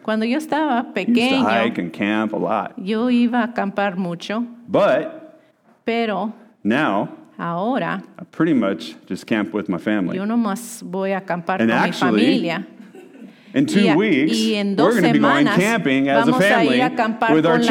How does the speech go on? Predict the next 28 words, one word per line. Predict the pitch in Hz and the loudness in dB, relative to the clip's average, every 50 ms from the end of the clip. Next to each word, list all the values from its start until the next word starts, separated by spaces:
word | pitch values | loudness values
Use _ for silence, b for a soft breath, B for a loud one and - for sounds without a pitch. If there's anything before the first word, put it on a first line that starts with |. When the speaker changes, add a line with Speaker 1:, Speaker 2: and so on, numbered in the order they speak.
| 214 202 | 4 4
Speaker 2:
church. | 208 208 208 | 2 0 -2
Speaker 1:
iglesia. | 220 233 277 392 - - - 185 - - - - - _ _ _ _ _ _ _ _ _ _ _ _ _ _ 87 | -2 -2 -2 -2 -2 -4 -6 -6 -6 -8 -12 -18 -20 _ _ _ _ _ _ _ _ _ _ _ _ _ _ -2
Speaker 2:
Right? | 92 110 135 - 359 - - - - - _ _ _ _ _ b b b b b b | 0 0 0 0 -2 -8 -12 -20 -20 -20 _ _ _ _ _ b b b b b b
Speaker 1:
¿Se | _ - | _ -12
acuerdan? | 165 165 - 185 180 180 175 175 202 240 269 - - - - - _ _ _ _ _ _ _ _ B B B B B B B B B B B _ - | -12 -8 -6 -4 -4 -4 -4 -4 -4 -6 -6 -8 -12 -20 -20 -20 _ _ _ _ _ _ _ _ B B B B B B B B B B B _ -8
Speaker 2:
She | - 180 165 | -4 -4 -2
starts | - 135 110 107 - | 0 0 -2 -2 -2
to | - - | -4 -4
ask | 98 101 104 - | -2 -2 -2 -2
me | 127 131 | -4 -4
questions. | 131 - 196 196 208 208 | -4 -4 -6 -6 -4 -4
Speaker 1:
Y | 214 | -2
ella | 226 240 247 269 | -2 0 0 0
me | 269 262 | 0 -2
empieza | 220 220 - - 214 202 202 - | -2 -4 -4 -6 -6 -4 -2 -4
a | 226 | -4
preguntar | 233 220 208 208 202 202 - 208 208 208 | -2 -2 -4 -4 -4 -4 -4 -4 -4 -4
preguntas. | - 214 214 214 202 233 285 294 - - 175 170 - - - - _ _ _ _ _ _ - 113 | -6 -6 -4 -4 -4 -4 -6 -6 -8 -12 -14 -14 -16 -20 -20 -20 _ _ _ _ _ _ -4 -4
Speaker 2:
I | 120 | -4
start | 120 - 98 92 - - | -2 -4 -4 -6 -6 -8
to | 107 110 107 - - | -8 -8 -8 -10 -14
respond. | - - - - 175 190 190 - - - - - _ _ - | -14 -14 -8 -4 -2 -2 -2 -4 -6 -12 -18 -20 _ _ -16
Speaker 1:
Y | 156 | -12
yo | 156 160 | -10 -8
le | 165 180 185 | -8 -8 -8
empiezo | 185 170 - 165 170 - - 180 | -8 -8 -8 -10 -10 -8 -10 -10
a | |
responder. | 170 175 180 180 - - 190 196 196 208 247 233 | -8 -8 -10 -10 -10 -10 -8 -6 -4 -4 -4 -4